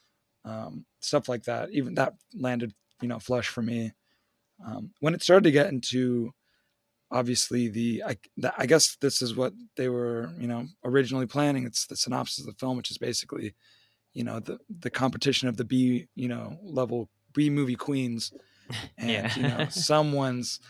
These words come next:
Speaker 1: picking off, you know, other, you know, B movie female actresses. Um, that's where I was just like, "What the fuck
Speaker 2: Right.
Speaker 1: am I watching? This is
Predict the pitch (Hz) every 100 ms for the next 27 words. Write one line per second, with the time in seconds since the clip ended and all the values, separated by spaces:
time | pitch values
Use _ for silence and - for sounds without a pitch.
0 | - _ 139 131 131 127 127 - - -
1 | 127 127 - 160 - 127 131 123 120 -
2 | 120 113 - - 120 117 113 120 113 -
3 | 127 120 113 113 107 - 120 117 101 _
4 | _ _ _ _ _ - 113 113 107 110
5 | _ _ _ _ _ _ _ _ - 160
6 | 156 - 117 107 104 - - - - 147
7 | - 123 - - - 107 107 98 - -
8 | - - 113 113 - - 139